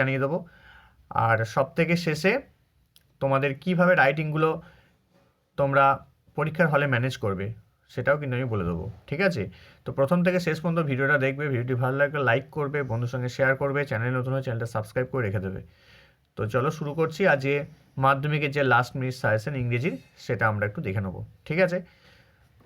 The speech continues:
তো চলো দেখো, প্রথমে দেখো তোমাদের সিন আসবে কিন্তু কুড়ি নম্বরে, এটা তোমরা জানো। তো সবথেকে ইম্পর্টেন্ট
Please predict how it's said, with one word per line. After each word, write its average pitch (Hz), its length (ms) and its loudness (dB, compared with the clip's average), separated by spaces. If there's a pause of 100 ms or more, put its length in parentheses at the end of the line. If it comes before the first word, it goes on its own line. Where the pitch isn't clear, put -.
তো - 40 -2 (120)
চলো 151 180 4 (120)
দেখো, 147 200 2 (1300)
প্রথমে 180 300 4
দেখো 151 180 4 (260)
তোমাদের 151 240 0 (100)
সিন 220 220 0 (200)
আসবে 139 260 2
কিন্তু 151 220 -4
কুড়ি 175 220 2
নম্বরে, 101 300 0
এটা 139 160 2
তোমরা 143 220 0
জানো। 131 160 2 (880)
তো 143 40 -2 (120)
সবথেকে 165 360 0 (100)
ইম্পর্টেন্ট 196 400 2